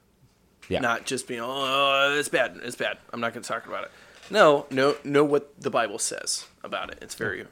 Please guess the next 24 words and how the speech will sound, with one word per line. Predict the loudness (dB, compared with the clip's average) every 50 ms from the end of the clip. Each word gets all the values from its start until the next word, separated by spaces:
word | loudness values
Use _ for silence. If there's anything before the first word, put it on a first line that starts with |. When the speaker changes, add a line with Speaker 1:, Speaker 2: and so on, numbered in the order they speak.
| _ _
Speaker 2:
very | -2 0 0 0 0 -4
important. | -8 -10 -12 -16 -16 -16 -18 -20 -20 _ _ _ _ _ _ _ _ _ _ _ _ _ _ _ _ _ _ -20 -20 -20 -20 _ _ -8
All | -6 -4
right, | -4 -4 -6 -8 _
jumping | 2 2 2 4 2 2
back. | 2 2 2 0 -8 _ _ -20 -20 _ _ _ -16
<laughs> | -16 -14 -12 -10 -8 -8 -8 -8 -10 -14 _ -20 -18 -16 -14 -16 -16 -18 _ _ -8
Still | -2 0 2 2 4
in | 4
verse | 4 4 4 2
nine. | 0 -4 -4 -6 -8 -12 -18 -20 -20 -20 -20 -20 -20 -20 -20 -20 -20 -20 -20 -20 _ _ _ 0
Modesty, | 4 6 8 8 8 6 4 0 0 0
self-control, | 2 2 4 6 4 4 2 0 -6 -6 -6 -4 -4 -4 -2 0 2 2 2 2 0 -4 -10 -16 _ _ _ _ _ _ _ _ _ _ _ _ _ _ _ _ -6
not | -2 -2 -2
with | -2 -2 -2
braided | -2 0 0 0 0 -2
hair | -6 -6 -4 -4 -2 -4 -4 -6 -12 _ _ _ _ _ _
and | -8 -8 -8 -6
gold | -6 -6 -6 -4 -6 -8 -10 -12
or | -12 -12 -12
pearls | -10 -8 -8 -8 -8 -8 -10
or | -12
costly | -10 -10 -10 -10 -10 -10 -14 -14
attire. | -12 -12 -12 -14 -14 -14